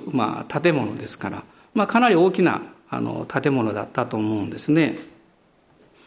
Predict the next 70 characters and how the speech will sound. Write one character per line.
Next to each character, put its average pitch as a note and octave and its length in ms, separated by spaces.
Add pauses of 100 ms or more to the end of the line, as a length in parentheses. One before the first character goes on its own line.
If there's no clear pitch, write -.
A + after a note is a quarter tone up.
(400)
で、 - 460
ま A#3 120
あ、 G#3+ 40
イ G#3 80
エ C#4+ 80
ス C4 60
様 F#3 220
が C3 240 (100)
こ F3+ 100
の E3 120
家 F#3+ 140
に C3+ 120
来 D#3+ 160
ら D3+ 100
れ D3 100
ま B2+ 180
し - 120
て、 - 560 (380)
で、 C#3 220
そ D4 180
の D#4+ 100
ニ D4+ 140
ュ G4 80
ー - 40
ス - 140
を C#3 120
聞 F#3+ 200
い D3+ 60
た、 D#3+ 480 (760)
ま D3+ 120
あ、 A#2+ 60
四 D3+ 160
人 C#3 440 (180)
の D3+ 80
人 C#3+ 180
た G#2+ 140
ち G#2+ 180
が、 D3 400 (240)
ふ - 160
っ - 20 (140)
と F3+ 80
思 C4 220
っ - 20
た C#3 120
こ A2 100
と G#2 140
が F#2+ 100
あ - 40
っ - 20 (100)
た - 140
ん - 80
で - 60
す - 120
ね。 - 160 (540)
そ - 160
れ B3 80
は、 A#3+ 460 (280)
私 B3+ 300
た G#3 100
ち F#3 140
の D#3+ 320
友 F#3+ 240
で C3+ 160
あ B2 80
る G3 280
こ D#3+ 140
の C3+ 240
中 G3+ 240
部 F#3 140
の F3 380